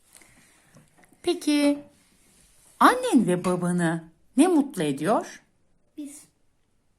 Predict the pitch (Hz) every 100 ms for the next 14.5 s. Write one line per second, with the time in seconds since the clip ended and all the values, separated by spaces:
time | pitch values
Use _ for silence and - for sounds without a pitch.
0 | _ - _ _ _ _ _ _ _ _
1 | 214 240 254 330 427 320 196 190 180 170
2 | 160 214 320 302 - - 202 156 - 139
3 | 139 202 330 - - _ _ _ 294 302
4 | 330 320 269 247 370 370 349 311 - 311
5 | 302 254 - - _ - 262 - _ _
6 | _ _ _ _ _ _ _ _ _ _
7 | - 330 466 403 - 202 202 180 214 175
8 | - _ _ _ _ _ _ - 254 240
9 | 247 240 240 269 226 226 220 233 220 247
10 | 254 175 135 - _ - - 175 170 233
11 | 262 277 - 240 311 403 370 381 - 403
12 | 392 359 403 427 - _ _ _ _ _
13 | - 294 262 - 285 302 233 180 151 143
14 | - 143 139 135 165